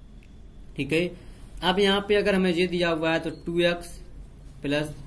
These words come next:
थ्री वाई बराबर तीन, ठीक। अब इसको हम लिख लेंगे किसमें, जो उपरोक्त समीकरण दिए होंगे या लिख लेंगे उपरोक्त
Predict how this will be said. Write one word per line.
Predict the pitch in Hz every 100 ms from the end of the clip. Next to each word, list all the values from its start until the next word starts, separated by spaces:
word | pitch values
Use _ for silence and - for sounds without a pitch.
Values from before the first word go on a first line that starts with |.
| - - - - -
थ्री | 139 135
वाई | 143 139
बराबर | 135 127 127 139 147 - - -
तीन, | 110 110 - - - - -
ठीक। | 170 170 - - - -
अब | 180 202
इसको | 180 - 208
हम | 196
लिख | 196
लेंगे | 185 185 185
किसमें, | 180 170 - 185 160 - 139
जो | 175
उपरोक्त | 180 - 147 165 180
समीकरण | 170 165 180 185 165
दिए | 165
होंगे | 160 151 147
या | 151 156 156 - -
लिख | 135 147
लेंगे | 151 147 143 151 - - - -
उपरोक्त | 139 139 143 139 135 - - - - - - - - 120 120 131 131 -